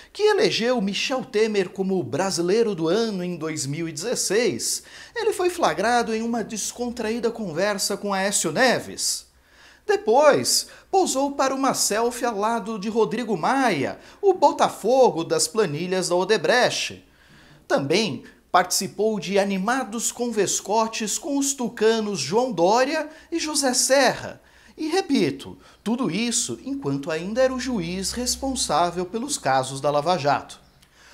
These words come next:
Curiosamente, o ex-juiz jamais confraternizou com lideranças petistas.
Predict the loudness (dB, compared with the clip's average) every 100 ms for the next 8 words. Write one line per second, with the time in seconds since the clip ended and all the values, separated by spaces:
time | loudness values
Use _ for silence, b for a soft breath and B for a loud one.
0 | B B _ 4 6 6 4 4 0 0
1 | 0 -2 -4 -6 0 4 4 2 -2 -2
2 | 2 2 4 2 2 0 -2 -4 -4 -4
3 | 0 0 0 0 0 0 0 0 2 2
4 | 2 0 -2 0 0 0 -2 0 -2 -6
5 | -4 -4